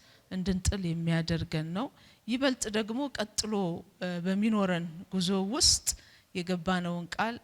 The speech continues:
ወደ ተግባር እየቀየርን መሄድ ላይ፣ እ፣ ዛሬ፣ እ፣ በቃል፣ ቃላችሁን፣ እ፣ ባሰማችሁት ልክና መሰረት አልቃችሁ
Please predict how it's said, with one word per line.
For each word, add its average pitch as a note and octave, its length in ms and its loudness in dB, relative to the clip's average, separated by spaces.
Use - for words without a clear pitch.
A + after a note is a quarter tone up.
ወደ F3 220 -4
ተግባር F3+ 480 6
እየቀየርን F3 920 0
መሄድ F3 380 -2
ላይ፣ B3 200 2
እ፣ F3+ 180 -2
ዛሬ፣ F#3 300 2
እ፣ F3+ 120 -8
በቃል፣ F3+ 460 0
ቃላችሁን፣ F3 760 0
እ፣ F3 180 -6
ባሰማችሁት F3 920 4
ልክና F3 480 -6
መሰረት A3 480 2
አልቃችሁ G3 800 0